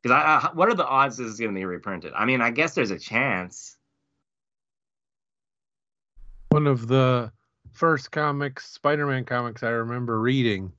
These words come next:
Speaker 2: was the can-, uh, number one twenty-six. My dentist had a copy. And my dentist always had Spider-Man. He had one of the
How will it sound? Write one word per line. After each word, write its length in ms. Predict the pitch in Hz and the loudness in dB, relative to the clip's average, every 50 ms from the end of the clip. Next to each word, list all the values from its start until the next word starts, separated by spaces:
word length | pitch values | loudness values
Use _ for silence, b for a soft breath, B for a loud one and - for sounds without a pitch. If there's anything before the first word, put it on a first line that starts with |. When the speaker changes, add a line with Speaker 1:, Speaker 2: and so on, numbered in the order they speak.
| _ _ _ _ _ _ _ _ _ _ _ _ _ _ _ | _ _ _ _ _ _ _ _ _ _ _ _ _ _ _
Speaker 2:
was 220 | - 113 110 95 | -2 -2 -2 -2
the 100 | 98 101 | -2 -4
can-, 280 | - - 113 104 113 - | -2 0 0 0 0 -2
uh, 540 | 107 120 104 101 104 107 101 - - - 127 | 0 0 0 0 0 -2 -4 -6 -8 -8 -8
number 340 | 120 120 127 127 123 127 120 | -2 2 2 4 4 4 4
one 220 | 120 127 127 123 | 4 4 2 2
twenty-six. 720 | - - 127 123 123 117 107 - - 143 117 110 - - - | 2 2 0 2 2 0 -2 0 2 0 0 0 -2 -6 -6
My 140 | 107 107 | -4 -4
dentist 520 | 117 113 131 143 143 131 - 110 92 - - | 0 0 0 0 0 -2 -4 -6 -6 -6 -6
had 160 | 95 92 82 | -6 -6 -6
a 60 | 82 | -8
copy. 500 | - - 87 80 82 80 - 85 82 85 _ _ _ _ _ _ _ _ _ _ _ _ _ _ _ _ - | -8 -8 -8 -8 -10 -12 -14 -18 -18 -18 _ _ _ _ _ _ _ _ _ _ _ _ _ _ _ _ -12
And 120 | 101 98 | -10 -8
my 140 | 92 90 92 | -6 -6 -6
dentist 720 | 90 104 98 98 95 95 - 98 92 - - - - - b b b b b b - | -4 -4 -4 -4 -4 -6 -6 -8 -8 -8 -10 -14 -18 -20 b b b b b b -6
always 260 | 101 101 104 98 92 | -2 0 0 0 0
had 180 | - 101 95 90 | 0 0 0 0
Spider-Man. 460 | - - - 95 101 98 95 98 92 | -2 0 2 2 2 2 0 0 2
He 120 | 98 113 | 2 4
had 160 | 113 110 110 104 | 4 4 4 4
one 180 | 107 110 110 | 4 4 4
of 140 | 107 104 95 | 2 2 2
the 300 | 104 104 104 98 98 101 | 2 2 2 0 -2 -4